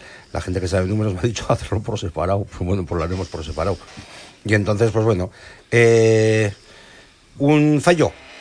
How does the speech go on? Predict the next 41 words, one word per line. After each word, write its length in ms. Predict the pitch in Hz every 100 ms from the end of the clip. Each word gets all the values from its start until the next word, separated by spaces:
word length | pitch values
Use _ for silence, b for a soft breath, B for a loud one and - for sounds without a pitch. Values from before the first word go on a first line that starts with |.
| B B B _ _ _ -
Pues 140 | 110
que 80 | -
se 120 | 101
ha 20 | 107
bloqueado 540 | 104 95 95 95 95
la, 480 | 90 82 80 73 69
la 80 | 80
página 380 | 82 80 80 80
web 240 | 85 82
de, 280 | 87 80 78
o 80 | 65
sea, 180 | 87
el, 120 | 80 78
el 220 | 76 85
acceso 400 | 80 - - 95
tanto 260 | 90 82
a 20 | 90
la 80 |
app 320 | 90 90 92 95
como 200 | 90 90
a 20 |
la 80 | 82
web 160 | 87
del 140 | 85 92
club 320 | 107 104 101
en, 320 | 87 80 76 -
en 60 | 78
nada, 260 | 85 78
los 160 | 85 80
primeros 260 | 85 92
quince 220 | 90 92 80
minutos, 420 | 82 107 - 78
¿no? 200 | 90 110 B B B
Porque 160 | - -
todos 400 | - 110 92 82
queremos 400 | 87 87 82 -
entrar 360 | 85 82 87
de, 500 | 82 82 85 82 78 -
de 160 | 85
repente, 380 | 85 82 104 87
¿no? 220 | 78 113